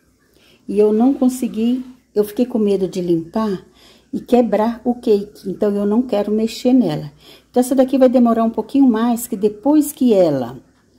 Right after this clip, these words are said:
é, ficar aqui dentro, vamos ver se eu consigo, mas essa daqui eu não vou mexer, gente, porque essa daqui,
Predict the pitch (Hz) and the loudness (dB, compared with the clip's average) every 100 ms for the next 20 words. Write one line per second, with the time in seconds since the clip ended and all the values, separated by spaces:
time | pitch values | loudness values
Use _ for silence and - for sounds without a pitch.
0 | _ _ _ _ _ _ _ - 185 185 | _ _ _ _ _ _ _ 2 4 6
1 | 165 156 143 143 131 _ _ - 220 - | 4 2 0 -4 -10 _ _ -8 -6 -4
2 | 190 175 - 226 196 208 240 - - 247 | -4 -4 -4 -4 2 4 4 2 -2 2
3 | 254 190 185 214 - 196 - 175 160 196 | 2 2 -4 -6 -6 -6 -6 -10 -4 -2
4 | 185 214 208 196 190 214 214 220 214 202 | 0 -2 -2 -4 0 0 0 0 -2 -4
5 | - 247 240 226 170 165 - 185 - 190 | -4 0 0 0 -6 -8 -10 -10 -4 -4
6 | 196 180 175 - 240 | -2 -2 -4 0 0